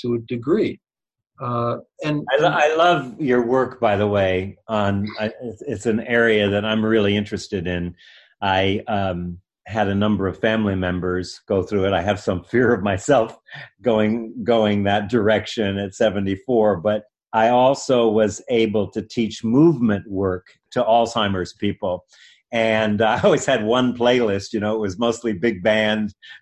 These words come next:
Speaker 2: Benny Goodman, those kinds of things. But it literally would bring light into their eyes and,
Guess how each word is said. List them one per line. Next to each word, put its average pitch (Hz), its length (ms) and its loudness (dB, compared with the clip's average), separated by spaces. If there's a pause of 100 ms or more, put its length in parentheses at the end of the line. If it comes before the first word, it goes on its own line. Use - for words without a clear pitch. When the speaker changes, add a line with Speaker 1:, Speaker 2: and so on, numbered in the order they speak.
Speaker 2:
Benny 113 280 0
Goodman, 107 640 0
those 110 240 2
kinds 104 340 -2
of 101 180 -8
things. 95 360 -10 (340)
But 147 360 2 (140)
it 151 180 0
literally 151 840 4
would 123 440 -4
bring 131 460 -2 (140)
light 131 360 2 (160)
into 113 300 -8
their 104 240 -4
eyes 95 400 -4
and, 107 200 -4